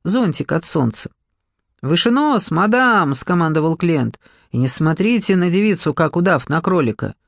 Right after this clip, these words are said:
Это нежное создание, испуганное, благовоспитанное. Иха!» Последнее слово он произнес тем же тихим, убеждающим голосом. Мозг не успел осмыслить тот факт,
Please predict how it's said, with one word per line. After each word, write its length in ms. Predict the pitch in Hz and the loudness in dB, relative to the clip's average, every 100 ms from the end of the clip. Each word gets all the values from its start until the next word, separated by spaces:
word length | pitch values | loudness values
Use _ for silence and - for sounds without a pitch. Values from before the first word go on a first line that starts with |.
| _ _ | _ _
Это 200 | 233 302 | -4 0
нежное 420 | 302 294 262 269 | 0 0 2 2
создание, 720 | 254 269 247 269 247 185 160 208 | 2 0 0 2 2 2 2 0
испуганное, 840 | - - 302 247 214 175 139 117 - _ | -4 -4 0 2 2 2 0 -4 -8 _
благовоспитанное. 1200 | 202 233 247 254 254 - 302 233 202 180 185 233 359 | 0 2 2 0 0 -2 0 2 2 2 2 2 2
Иха!» 1040 | - - - 330 294 254 214 175 143 - _ _ _ _ _ _ _ _ _ _ _ _ _ _ _ _ _ _ _ - | -2 -8 0 4 4 4 4 4 2 -2 _ _ _ _ _ _ _ _ _ _ _ _ _ _ _ _ _ _ _ -8
Последнее 560 | 156 175 190 170 175 | -4 0 2 2 0
слово 360 | 170 170 196 190 | 0 0 0 2
он 120 | 175 | 0
произнес 520 | 160 165 156 170 160 - | 0 0 2 0 0 -2
тем 180 | 170 | -2
же 140 | 151 143 | -2 -4
тихим, 580 | - 180 208 214 208 - _ - | -2 -2 -2 -2 -4 -4 _ -8
убеждающим 760 | 127 135 143 180 165 - 143 | -4 -2 0 0 0 -2 -2
голосом. 540 | 147 135 113 - - - _ _ _ - | 0 0 -2 -6 -12 -18 _ _ _ -2
Мозг 300 | 170 175 - | 0 0 0
не 100 | 180 | 0
успел 360 | 180 - 190 143 | 0 0 0 0
осмыслить 600 | 147 165 180 - 143 - | -2 -2 -2 -2 -4 -2
тот 180 | 151 - | -4 -4
факт, 460 | - 220 - - | -2 -2 -4 -20